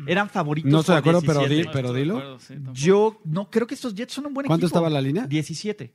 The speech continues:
Speaker 2: Diecisiete. En
Speaker 1: Dieciséis y medio, ¿no?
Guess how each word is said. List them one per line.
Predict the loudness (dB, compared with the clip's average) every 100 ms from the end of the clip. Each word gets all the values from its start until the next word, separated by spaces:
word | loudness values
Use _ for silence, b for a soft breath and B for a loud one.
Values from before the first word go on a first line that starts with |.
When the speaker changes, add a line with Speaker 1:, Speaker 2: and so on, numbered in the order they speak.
| _
Speaker 2:
Diecisiete. | -16 -14 -10 -10 -10 _ _ -6
En | 0 0 0 -4 _ -12
Speaker 1:
Dieciséis | -4 -4 -4 -8 -8
y |
medio, | -10 -12 -12 _
¿no? | -8 -8